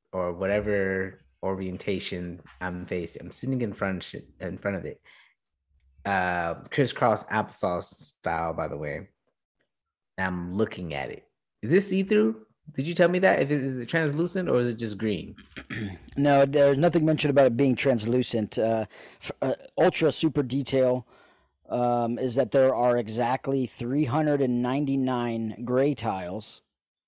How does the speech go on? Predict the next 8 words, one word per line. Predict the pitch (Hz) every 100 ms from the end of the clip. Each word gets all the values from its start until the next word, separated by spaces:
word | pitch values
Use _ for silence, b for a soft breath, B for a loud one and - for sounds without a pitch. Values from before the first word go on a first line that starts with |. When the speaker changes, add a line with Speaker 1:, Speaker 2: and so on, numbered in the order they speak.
| _ _
Speaker 2:
and | 117 113 107
one | 110 131 123 113 90
green | 120 135 135
tile | 120 101 101 104
set | - 131 110
into | 110 104
the | 92
floor. | - 98 76 76